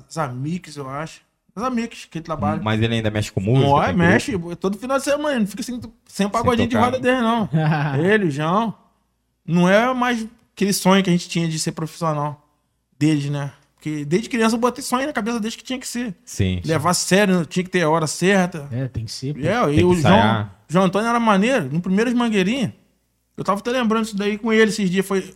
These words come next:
Speaker 1: dia vinte e oito, foi aniversário dele. Eu tava em Volta Redonda, falei, "Vou ligar pra dar parabéns pra ele." Aí lembrando, falei, "João, botava você pra carregar um pandeiro da Cristiano Antônio lá no Cantão." Ele carregava assim, ó. Ele tinha, ele tinha nove anos de idade.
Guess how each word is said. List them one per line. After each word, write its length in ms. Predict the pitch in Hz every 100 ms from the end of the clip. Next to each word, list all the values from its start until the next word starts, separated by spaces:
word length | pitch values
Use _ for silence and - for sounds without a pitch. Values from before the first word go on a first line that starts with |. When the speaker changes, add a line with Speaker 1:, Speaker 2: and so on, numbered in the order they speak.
| _
Speaker 1:
dia 140 | 190
vinte 220 | 175 226
e 40 | 208
oito, 200 | 208 202
foi 100 | 190
aniversário 340 | 185 175 185
dele. 320 | 165 220 175 - - - _ _
Eu 120 | 151
tava 160 | 151 175
em 20 |
Volta 240 | 160 180 180
Redonda, 320 | 165 185 196
falei, 140 | 180
"Vou 100 | 151
ligar 220 | 165 170 175
pra 100 | 170
dar 100 | 175
parabéns 420 | 180 180 165 175
pra 220 | - 190
ele." 120 | 147 - _ _ _ _ -
Aí 160 | 233
lembrando, 360 | 277 320 220 220
falei, 160 | 220 196
"João, 200 | 220 185
botava 280 | 180 196 202
você 100 | 190
pra 140 | 208
carregar 260 | 202 196 190
um 80 | 202
pandeiro 560 | 196 160 202 240 127 - _ _ _ _ _ _
da 120 | 160 170
Cristiano 340 | 214 220 226
Antônio 240 | 196 208 214
lá 40 |
no 100 | 240
Cantão." 460 | 277 247 185 180 165 - _ _ -
Ele 80 |
carregava 400 | - 170 160 190
assim, 320 | 196 185 165 113
ó. 380 | _ _ _ 160
Ele 100 | 151
tinha, 440 | - 220 214 202 196
ele 120 | 170
tinha 200 | - 214
nove 280 | 196 285 269
anos 240 | 202 143 143
de 80 |
idade. 260 | 156 139